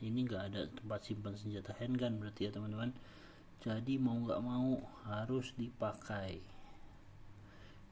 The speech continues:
biar tidak hilang. Nah, ini untuk handgunnya.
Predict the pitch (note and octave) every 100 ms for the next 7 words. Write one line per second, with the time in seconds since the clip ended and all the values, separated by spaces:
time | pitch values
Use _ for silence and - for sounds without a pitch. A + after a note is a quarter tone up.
0 | - - G#2 F#2+ F#2+ F#2+ - - F#2 F2+
1 | G#2+ G2 D#2 D2 - - - - - -
2 | - - - - - - - - - -
3 | - - - - - - - - - -
4 | - - - - - - - - - -
5 | - - - - - - - - - -
6 | G#2 G2+ G2 - - - - - - -
7 | - - - - - - - - - -
8 | - - - - - - - - - -
9 | - - A2+ A2 A2+ G#2+ G#2 G#2+ - -
10 | - - - - - - - - - -
11 | - - - - B2 B2+ G#2 G2 D#2+ E2+
12 | G#2+ B2+